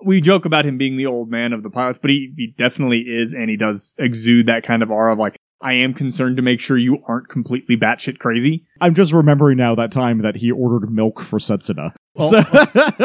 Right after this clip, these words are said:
Speaker 2: <laughs>
Speaker 1: like, uh, I was, I was thinking more along the lines of not necessarily the pilots, but when he was, like,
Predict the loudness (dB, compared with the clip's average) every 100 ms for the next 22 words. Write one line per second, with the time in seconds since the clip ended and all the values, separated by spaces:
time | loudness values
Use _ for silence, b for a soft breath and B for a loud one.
0 | 0 0 2 2 0 -6 -12 -4 0 0
1 | 2 2 4 4 2 2 0 0 2 2
2 | 2 0 0 0 0 0 0 0 0 -4
3 | 0 0 0 -4 -6 -2 2 4 4 2
4 | 2 0 -2 0 0 2 4 4 2 -4
5 | -4 -4 -4